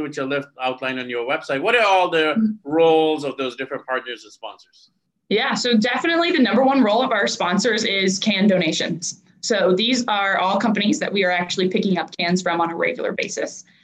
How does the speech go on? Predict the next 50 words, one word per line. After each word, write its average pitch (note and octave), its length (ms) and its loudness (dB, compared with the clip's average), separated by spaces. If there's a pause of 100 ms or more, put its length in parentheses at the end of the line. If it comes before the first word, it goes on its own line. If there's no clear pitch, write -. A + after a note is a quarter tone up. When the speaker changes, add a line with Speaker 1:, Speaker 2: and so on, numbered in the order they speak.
(280)
Speaker 2:
Um, F3 200 0
and F3 100 0
excited, E3+ 640 2
and F3 280 -2
excited G3 460 0
to F#3 100 2
be F3+ 140 -2
partnering F3 460 0
with F3+ 220 0
them E3+ 200 0
to F3+ 220 -6
do F3 100 -2
that. F4 240 -2 (560)
Um, F3+ 400 2
that G#3 220 -2
will A3 120 4
be G#3 160 4
in G3+ 80 4
a - 80 0
couple G3 240 2
different F#3+ 240 2
capacities. F#3+ 580 0
Sometimes A3 460 4
we A3+ 100 4
go G#3+ 240 2
up G#3+ 140 -2
for G3 140 -2
personal B3+ 280 0
pickups. C4+ 420 -2
Sometimes G#3+ 340 4
they G#3 40 2
actually G#3 300 0
bring F#3+ 160 2
it F#3 80 2
right F3+ 260 -2
to F3+ 120 2
us. - 180 -4
So F#3 100 0
they're E3+ 120 2
very F3+ 220 2
generous F3 420 0
in F3+ 80 2
their D#3+ 100 0
help D3 260 -2
in F3 80 -4
that D#3 160 -2
way. F3 320 0 (460)
Um, G3+ 260 4
we C4+ 200 4
are E4+ 100 2